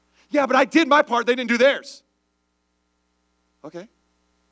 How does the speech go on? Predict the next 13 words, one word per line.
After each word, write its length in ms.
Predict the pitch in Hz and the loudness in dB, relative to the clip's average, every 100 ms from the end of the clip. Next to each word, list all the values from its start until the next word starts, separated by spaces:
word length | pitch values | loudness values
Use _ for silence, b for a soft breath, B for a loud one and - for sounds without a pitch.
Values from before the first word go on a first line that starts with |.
| _ _ _ _ _ _ _ _ _ _ _ _ | _ _ _ _ _ _ _ _ _ _ _ _
So? 320 | - 117 196 _ _ _ _ _ _ _ _ - | -12 -12 -12 _ _ _ _ _ _ _ _ 0
"Well, 120 | 277 | 2
aren't, 240 | 269 285 | 2 -2
aren't 140 | 285 311 | -4 -4
you, 160 | 311 - _ 254 | -8 -14 _ -4
aren't 160 | 320 | -4
you 60 | 349 | -4
gonna 180 | 330 285 | -6 -6
tell 260 | 262 269 | 0 2
them 160 | 302 330 | 0 -4
to 80 | 269 | -4
do 220 | 254 269 | 0 2
it?" 200 | 339 | 0